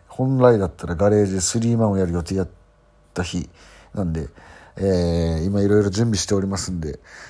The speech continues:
えー、楽しみにしておいてくださいませ。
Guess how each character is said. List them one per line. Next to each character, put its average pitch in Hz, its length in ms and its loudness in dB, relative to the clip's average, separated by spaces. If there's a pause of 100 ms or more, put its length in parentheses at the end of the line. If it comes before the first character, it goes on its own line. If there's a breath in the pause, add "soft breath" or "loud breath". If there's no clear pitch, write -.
(180 loud breath)
え 98 260 -2
ー、 - 60 -6
楽 113 140 2
し 95 120 -4
み 92 60 -4
に 90 80 -2
し - 80 -6
て 110 220 2 (240)
お 113 120 4
い 107 40 2
て 110 140 -2
く - 260 -6
だ 147 100 8
さ - 880 2
い 165 80 4
ま 160 120 4
せ。 127 240 2